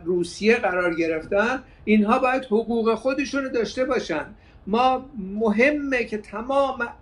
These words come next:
آحاد جمعیت ستمکش رو جلب این انقلاب بکنیم و در راه-، در راستای ساختن سوسیالیسم اینا سهیم باشن، وگرنه از انقلاب سوسیالیستی بی معنا هستش،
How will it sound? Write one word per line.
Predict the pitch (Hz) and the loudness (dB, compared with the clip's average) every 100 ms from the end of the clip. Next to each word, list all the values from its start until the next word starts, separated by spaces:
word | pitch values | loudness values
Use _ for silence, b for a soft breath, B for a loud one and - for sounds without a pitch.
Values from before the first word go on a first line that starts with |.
| - | -4
آحاد | 202 233 175 240 277 247 185 180 143 - b b b - | -2 -2 -4 -2 0 2 0 -2 -4 -8 b b b -2
جمعیت | 196 202 214 - 226 247 - 202 | 0 2 -2 -4 -2 0 -2 -4
ستمکش | - 208 196 202 208 247 269 | -4 -4 -4 -4 -6 -8 -4
رو | 262 254 | -4 -4
جلب | - 233 247 262 269 | -2 2 4 2 0
این | 262 247 214 | 0 0 0
انقلاب | 202 175 175 170 - | -2 0 2 2 0
بکنیم | 151 - 131 120 b b - | -6 -8 -10 -14 b b -2
و | 196 | 0
در | 208 202 | 2 2
راه-، | 180 196 196 185 247 - | 2 0 0 -4 -10 -10
در | 202 190 | -6 -6
راستای | 180 196 202 196 - 247 262 | -2 0 0 -2 -6 -6 -6
ساختن | 214 233 202 - 214 208 | -4 -2 -2 -2 -4 -2
سوسیالیسم | 202 214 208 202 208 269 | -4 -4 -2 -2 -2 -4
اینا | 247 220 254 B B | -2 -2 -2 B B
سهیم | - 233 170 262 302 262 | 0 2 4 4 4 4
باشن، | 190 156 - 127 - b b | 0 0 -2 -6 -10 b b
وگرنه | 202 202 214 208 220 | 2 4 2 0 0
از | 247 214 - | -2 -4 -4
انقلاب | 214 226 220 226 220 208 202 | -2 0 0 2 2 2 0
سوسیالیستی | - 202 - 202 208 - 247 | 2 -2 2 0 0 -4 -6
بی | 240 247 233 | -4 -2 4
معنا | 208 208 214 233 240 | 6 6 6 4 2
هستش، | 160 139 - 117 - - | 0 -8 -12 -18 -18 -20